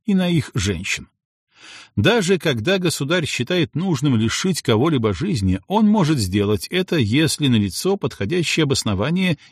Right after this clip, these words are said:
и очевидная причина. Но он должен остерегаться посягать на чужое добро, ибо люди скорее простят смерть отца, чем потерю имущества. Тем более, что причин для изъятия имущества всегда достаточно,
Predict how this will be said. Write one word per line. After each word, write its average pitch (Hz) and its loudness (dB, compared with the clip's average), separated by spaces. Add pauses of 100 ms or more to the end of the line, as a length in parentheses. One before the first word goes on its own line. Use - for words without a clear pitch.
и 143 6
очевидная 127 0
причина. 90 -6 (340)
Но 123 4
он 160 2
должен 147 0
остерегаться 135 -2
посягать 127 -4 (200)
на 135 2
чужое 131 2
добро, 156 0 (260)
ибо 113 0
люди 151 0
скорее 202 -2
простят 117 -2
смерть 113 -2
отца, 175 -6 (240)
чем 143 0
потерю 110 -2
имущества. - -6 (760)
Тем 180 4
более, 220 2
что 160 0
причин 147 -2
для 127 2
изъятия 135 0
имущества 175 0
всегда 165 0
достаточно, 170 -4